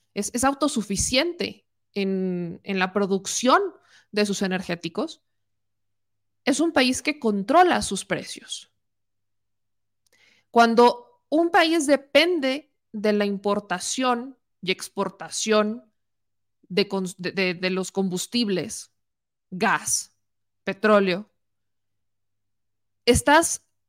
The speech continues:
en una dependencia de los precios internacionales. Estás en una dependencia del dólar. Estás en una dependencia de los conflictos.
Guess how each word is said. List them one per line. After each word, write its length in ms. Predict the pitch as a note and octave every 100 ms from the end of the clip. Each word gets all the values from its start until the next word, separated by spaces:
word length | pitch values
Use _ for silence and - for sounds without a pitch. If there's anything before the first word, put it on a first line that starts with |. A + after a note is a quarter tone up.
| -
en 180 | A#3+
una 200 | B3+ D4+
dependencia 1040 | C4 A3+ - G#3+ A3 A#3+ B3+ B3 A#3+ A3+ - _
de 120 | G#3+
los 180 | G#3+ G#3
precios 320 | A3+ A3 A3+
internacionales. 920 | G#3+ G3 G3 F#3+ - F3+ C3+ - - - - - _ _ - _
Estás 300 | G3+ G3+ A3
en 100 | A#3+
una 160 | A#3 A3+
dependencia 1080 | G#3 G#3 F#3+ F#3+ G#3+ A#3+ A#3 C4 B3 C4 -
del 360 | - F#3+ F3+ F#3+
dólar. 400 | C#4 C#4 F3+ - _ _ _ _ -
Estás 320 | F#3 G3+ G#3+
en 100 | A#3+
una 160 | A#3+ A#3+
dependencia 960 | A3 F#3+ F#3 G3+ G#3+ G#3+ B3 A#3 B3+ -
de 160 | G3
los 240 | G3 F#3 -
conflictos. 960 | G3 F#3 A#3+ F#4+ - F#3+ D#3 - -